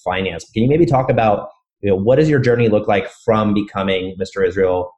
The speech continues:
Mister California, to then finance, and what are some of the things that you, you help people with currently in the financial space? Uh, and if you can touch on that kind of never enough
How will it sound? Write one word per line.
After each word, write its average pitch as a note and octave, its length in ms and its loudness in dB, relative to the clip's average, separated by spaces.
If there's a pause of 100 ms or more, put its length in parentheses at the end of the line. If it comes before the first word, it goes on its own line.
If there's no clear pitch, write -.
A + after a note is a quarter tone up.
(140)
Mister F#2+ 160 -8
California, F#2 600 0
to - 140 -12
then F2+ 260 -2 (320)
finance, A#2 680 0
and G#2 180 -2
what B2+ 140 4
are C#3+ 80 4
some B2 220 0
of A2+ 60 2
the A2 80 2
things A2 300 0
that G2 160 -2
you, F#2+ 280 -6
you G#2+ 140 -2
help A2 300 -2
people A2 320 0
with F#2+ 240 0 (540)
currently G#2 680 0
in G#2 120 2
the G2+ 60 2
financial G2+ 440 -2
space? F2+ 500 -4 (400)
Uh, E2+ 200 -4
and G2 100 0
if G#2 80 -2
you A#2+ 80 0
can G#2+ 100 0
touch A#2 240 -2
on G#2+ 140 0
that G2 140 -4
kind G2+ 120 -4
of F#2+ 60 -4
never G2 200 0
enough G2 180 -2